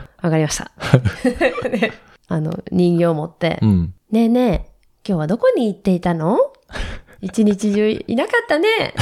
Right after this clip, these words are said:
Speaker 1: みたいな。
Speaker 2: うん。
Speaker 1: やって。
Speaker 2: うん。
Speaker 1: もう真剣にそのミニーちゃんの目を見てさ、
Speaker 2: うん。
Speaker 1: 「今日はね、サッカーに行っていたの」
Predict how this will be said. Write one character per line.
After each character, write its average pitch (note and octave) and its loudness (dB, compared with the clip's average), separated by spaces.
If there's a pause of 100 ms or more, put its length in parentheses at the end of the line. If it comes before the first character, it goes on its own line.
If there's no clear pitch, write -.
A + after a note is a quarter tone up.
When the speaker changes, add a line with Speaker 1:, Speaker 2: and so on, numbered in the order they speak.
Speaker 1:
み C#4+ 2
た D#3 8
い A#3+ 4
な。 C4 2 (440)
Speaker 2:
う B2 6
ん。 G#2+ 0 (260)
Speaker 1:
や G#3 0
っ F#3 -16
て。 - -6 (140)
Speaker 2:
う G#3+ 2
ん。 G3 0 (220)
Speaker 1:
も F3 -2
う - -20
真 - 0
剣 A#3+ 0
に A3+ 0
そ A3+ -2
の G#3+ 0
ミ A3 2
ニ G3 0
ー - -14
ち F3+ -6
ゃ D#3 -4
ん D3+ -4
の D#3 -4
目 D#3 0
を E3 0
見 E3+ 2
て - -6
さ、 - -16
Speaker 2:
う G#2 -2
ん。 F2+ -6 (400)
Speaker 1:
「今 F#3 0
日 E3+ -2
は D3+ -2
ね、 D#4 -2 (180)
サ - -4
ッ - 0 (260)
カ F#4+ -2
ー E4+ 2
に A#3+ 4
行 G3 -10
っ - -20
て G#3 0
い G3+ -2
た G3+ -2
の」 F#3 -2